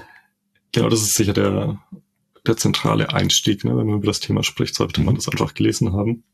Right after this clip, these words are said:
Speaker 1: Dann, äh, würde ich nochmal auf unsere Webseite, die data mesh architecture punkt com, verweisen, wo wir dann eben auch ein bisschen stärker aus der, ähm, Engineering-Brille auf das Thema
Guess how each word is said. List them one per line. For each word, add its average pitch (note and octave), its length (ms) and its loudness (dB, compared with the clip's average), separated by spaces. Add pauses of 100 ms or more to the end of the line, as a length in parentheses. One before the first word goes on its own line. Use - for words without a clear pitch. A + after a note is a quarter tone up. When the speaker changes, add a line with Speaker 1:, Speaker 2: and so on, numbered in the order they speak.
(680)
Speaker 1:
Dann, A#2+ 440 2
äh, - 60 -4
würde A#2 240 2
ich - 100 2
nochmal B2+ 160 4
auf - 80 -2
unsere A#2+ 260 2
Webseite, D#3+ 480 2
die A#2 100 -2
data A#2 260 2
mesh A2 180 2
architecture C#3+ 640 2
punkt A#2+ 200 0
com, B2 320 0 (800)
verweisen, A2 840 2
wo G#2 100 0
wir A2 80 2
dann G#2+ 220 0
eben G#2+ 200 2
auch G#2 280 0
ein - 480 -20
bisschen - 200 2
stärker - 380 0
aus - 240 -2 (140)
der, A2 240 0 (400)
ähm, A2+ 320 0
Engineering-Brille C3 960 4 (280)
auf - 140 -2
das - 140 -2
Thema A#2+ 340 2